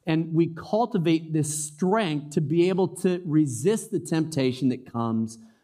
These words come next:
our way. Uh, number six, get into God's word. When Jesus was tempted in the wilderness, he defended himself with Scripture. It's our sword. It's our shield. David said, "Thy word have I hid in my heart that I might not sin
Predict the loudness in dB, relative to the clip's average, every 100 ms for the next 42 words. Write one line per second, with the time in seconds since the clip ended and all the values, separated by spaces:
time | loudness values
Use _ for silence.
0 | _ _ -2 -2 -2 -6 -12 _ _ _
1 | _ _ _ -8 -2 0 2 0 0 -2
2 | -2 -12 -14 -16 _ _ _ _ _ _
3 | _ _ _ _ _ _ _ _ _ _
4 | -2 4 4 4 2 2 0 0 -2 -2
5 | -2 -2 -2 0 2 4 4 2 0 0
6 | -2 0 -2 0 -2 0 0 0 2 4
7 | 4 2 2 -2 -4 0 0 0 -4 -4
8 | 0 2 2 2 -2 -2 -2 -2 -4 -8
9 | -4 0 0 0 -2 0 0 -2 0 2
10 | 2 2 0 -6 -16 _ 2 2 0 -2
11 | 2 2 -2 -6 -16 -2 2 4 2 -2
12 | 2 2 2 -2 -2 0 0 0 -2 -2
13 | 0 2 2 0 0 -2 0 0 -2 -2
14 | -4 -2 0 2 2 2 -2 -2 -4 -6
15 | -6 -2 0 2 0 -4